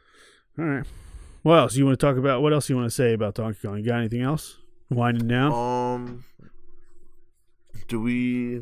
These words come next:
Speaker 2: not give Diddy Kong enough credit?
Speaker 1: I don't really give a fuck about Diddy Kong. He's, <sighs> he's, he's less than Luigi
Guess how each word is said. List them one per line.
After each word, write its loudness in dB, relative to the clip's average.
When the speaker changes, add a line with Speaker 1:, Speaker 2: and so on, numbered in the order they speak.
Speaker 2:
not -2
give 0
Diddy 4
Kong -2
enough -4
credit? 0
Speaker 1:
I -10
don't -6
really -2
give -2
a -4
fuck -4
about -8
Diddy -10
Kong. -14
He's, 2
<sighs> 2
he's, 0
he's 0
less 6
than 4
Luigi 2